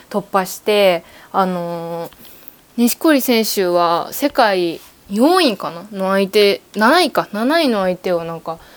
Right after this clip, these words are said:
倒したとか言って、なんかすごい、すごいなとか思いながら。しかもそれが日本でやってるっていうのをもう本当に何回も確認しては本当に感動もんだよね。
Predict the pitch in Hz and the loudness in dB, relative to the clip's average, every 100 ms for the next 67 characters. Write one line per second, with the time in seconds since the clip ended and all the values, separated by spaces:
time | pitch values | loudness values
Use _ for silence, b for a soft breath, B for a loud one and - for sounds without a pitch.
0 | B - 214 196 190 - 175 - - 170 | B -2 0 0 -2 -8 -8 -8 -10 -10
1 | 170 - 175 170 - - - 214 202 294 | -12 -16 -16 -16 -18 -16 -10 -10 -4 -2
2 | 330 220 - - - b b b b b | -2 -4 -10 -20 -20 b b b b b
3 | - - - 349 415 320 226 185 - 175 | -16 -16 -12 -2 2 2 0 -2 -6 -6
4 | 185 170 170 170 165 165 170 - - - | -4 -4 -6 -10 -10 -12 -16 -14 -10 2
5 | 339 262 214 220 269 302 320 302 170 - | 2 2 0 4 6 6 6 4 2 -4
6 | B B B 247 277 392 403 269 214 190 | B B B 4 6 6 6 6 4 2
7 | - 226 233 226 196 190 180 170 175 175 | 2 4 4 0 0 2 2 -2 -2 -2
8 | 170 - 339 320 330 311 320 320 339 330 | -4 -4 -4 -2 -2 0 -2 -2 -2 0
9 | 320 285 B B B 220 208 220 254 240 | -2 -6 B B B -4 -2 -2 2 2
10 | 240 240 - 254 202 190 208 226 240 226 | 2 0 0 2 2 0 -4 -2 -2 -2
11 | - 226 226 233 220 226 226 220 170 151 | -4 -2 2 2 2 0 0 0 0 -4
12 | 151 | -12